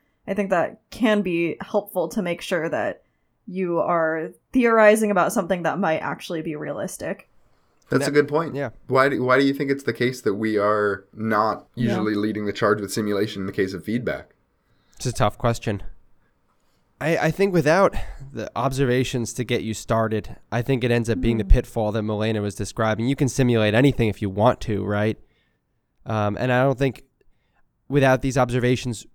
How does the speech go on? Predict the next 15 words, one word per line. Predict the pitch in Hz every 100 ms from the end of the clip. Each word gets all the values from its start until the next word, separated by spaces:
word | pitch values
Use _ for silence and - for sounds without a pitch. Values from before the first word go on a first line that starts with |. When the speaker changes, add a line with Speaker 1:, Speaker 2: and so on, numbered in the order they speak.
| _ _ _ -
Speaker 3:
anyone | 151 151 139
would | 127
know | 113 127 127
enough | 120 120 110 -
to | 127
even | 127 117 113 - _ _ - -
begin | 180 127 147 131 104
a | -
simulation, | - 117 101 95 92 - 92 104
let | 117 123
alone | 117 117 107 101 - _ -
actually | 135 - 127 117
get | 110 117
something | - 117 104
reasonable. | 101 110 113 104 92 87